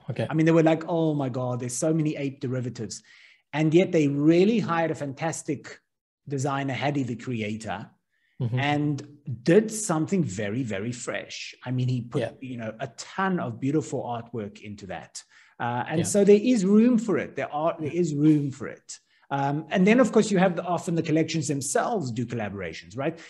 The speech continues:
Speaker 2: Greplin
Speaker 1: Of course.
Speaker 2: just did a collaboration with another Toad group, and they created these
Speaker 1: Mm-hmm.
Speaker 2: beautiful new Toads.
Speaker 1: Yeah.
Speaker 2: Um, so
Speaker 1: Mm-hmm.
Speaker 2: that's fun as well. I mean, I, I, I don't remember being as excited, you know, as a collector when I saw,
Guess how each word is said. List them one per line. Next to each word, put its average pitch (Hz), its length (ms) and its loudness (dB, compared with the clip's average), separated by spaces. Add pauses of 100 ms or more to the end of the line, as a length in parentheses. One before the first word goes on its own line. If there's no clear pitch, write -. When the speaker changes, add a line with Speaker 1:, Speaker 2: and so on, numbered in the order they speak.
(180)
Speaker 2:
Greplin 156 400 2
Speaker 1:
Of 151 80 0
course. 143 140 4
Speaker 2:
just - 220 0
did 160 180 0
a 151 120 -2
collaboration 143 720 -2
with 139 220 -6
another 147 400 0
Toad 123 420 -4
group, 120 360 -8
and 131 100 -10
they 131 80 -6
created 131 440 -2
these 123 140 0
Speaker 1:
Mm-hmm. 123 80 -2
Speaker 2:
beautiful 143 420 0
new 151 240 0
Toads. - 720 -8 (180)
Speaker 1:
Yeah. 127 140 -2 (120)
Speaker 2:
Um, 127 460 -4
so 107 60 -2
Speaker 1:
Mm-hmm. - 80 -2
Speaker 2:
that's 190 200 -2
fun 160 220 2
as 135 140 -2
well. 147 180 2
I 139 100 -2
mean, 160 180 -2
I, 202 360 2 (320)
I, 160 220 -2 (100)
I 165 120 -4
don't 202 360 6
remember 190 340 2
being 165 320 0
as 165 180 -2
excited, 156 720 -2 (300)
you 135 80 -4
know, 135 80 -2
as 135 200 -2
a 147 60 -2
collector 143 440 -2
when 131 160 -2
I 123 100 -4
saw, 151 640 0